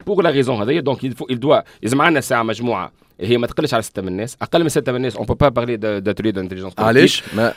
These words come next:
Speaker 2: ما تعطيش، آه،
Speaker 1: على
Speaker 2: في
Speaker 1: خاطر،
Speaker 2: الانرجي ولا شنو؟
Speaker 1: على خاطر أي، تنجم تقول على خاطر لو مونك دانتيراكسيون،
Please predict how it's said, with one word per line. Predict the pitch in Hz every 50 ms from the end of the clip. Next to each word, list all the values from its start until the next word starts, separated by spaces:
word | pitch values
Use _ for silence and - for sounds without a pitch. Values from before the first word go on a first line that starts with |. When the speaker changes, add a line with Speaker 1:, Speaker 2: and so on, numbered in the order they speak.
| - - -
Speaker 2:
ما | - - 117
تعطيش، | - 131 127 - 190 190 - - -
آه، | 147 147
Speaker 1:
على | 143 139 123
Speaker 2:
في | 127
Speaker 1:
خاطر، | 143 147 175
Speaker 2:
الانرجي | 147 139 120 110 147 202 226
ولا | 247 220 180 156
شنو؟ | - 151 139
Speaker 1:
على | 127 127 131 135 131
خاطر | - 170 170 - 139
أي، | - - 131 139 131 123 113 131 127
تنجم | - 202 180 196 190
تقول | 180 - - 135 117
على | 95 95 110
خاطر | - - 160 - 139 120
لو | 120 123
مونك | 127 156 226 226 147
دانتيراكسيون، | 135 151 143 - 117 107 104 98 - - - 113 110 117